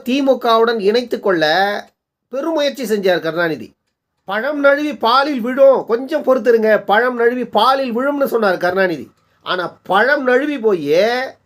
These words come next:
சாக்கடையில விழுந்து அதோட அழிஞ்சு போனது தான் இந்த தேமுதிக. இரண்டாயிரத்தி பதினொன்றுல ஜெயலலிதா அவர்களுடன் கூட்டணி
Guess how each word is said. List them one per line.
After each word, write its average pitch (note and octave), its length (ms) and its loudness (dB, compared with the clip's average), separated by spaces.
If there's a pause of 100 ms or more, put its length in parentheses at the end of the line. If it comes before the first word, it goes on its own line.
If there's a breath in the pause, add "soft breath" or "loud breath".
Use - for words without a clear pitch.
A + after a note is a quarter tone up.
(480)
சாக்கடையில B3+ 680 0
விழுந்து F#3+ 400 -2 (720)
அதோட C#4 320 4
அழிஞ்சு C#4 300 0
போனது A3+ 260 -4
தான் C#4+ 160 -2
இந்த B3 100 0
தேமுதிக. A3+ 500 0 (720)
இரண்டாயிரத்தி A#3+ 760 0
பதினொன்றுல A3+ 520 0 (120)
ஜெயலலிதா A#3+ 480 2
அவர்களுடன் A3+ 480 -2 (140)
கூட்டணி A3 480 2